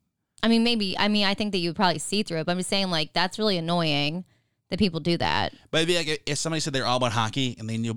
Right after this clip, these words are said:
Speaker 2: and, like, I talked to him for five minutes, I'm like, "You have no idea what you're talking about."
Speaker 1: Yeah.
Speaker 2: Like,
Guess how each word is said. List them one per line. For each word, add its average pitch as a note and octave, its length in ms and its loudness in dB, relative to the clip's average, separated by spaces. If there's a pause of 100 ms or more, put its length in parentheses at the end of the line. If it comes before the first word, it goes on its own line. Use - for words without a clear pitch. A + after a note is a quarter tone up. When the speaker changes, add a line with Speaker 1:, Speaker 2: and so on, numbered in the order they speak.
Speaker 2:
and, A#2+ 80 -6
like, A2 200 -6
I A#2 100 -2
talked B2 320 -4
to B2+ 80 -6
him A#2+ 80 -6
for A2+ 120 -8
five A#2+ 160 -4
minutes, A#2+ 160 -4
I'm A#2 40 -8
like, G#2+ 160 -8
"You D3 80 -10
have D3 80 -10
no C#3+ 100 -6
idea C3+ 180 -6
what G#2+ 80 -10
you're A#2 80 -6
talking G#2+ 180 -10
about." - 180 -18 (160)
Speaker 1:
Yeah. F3 320 2
Speaker 2:
Like, B2 180 -10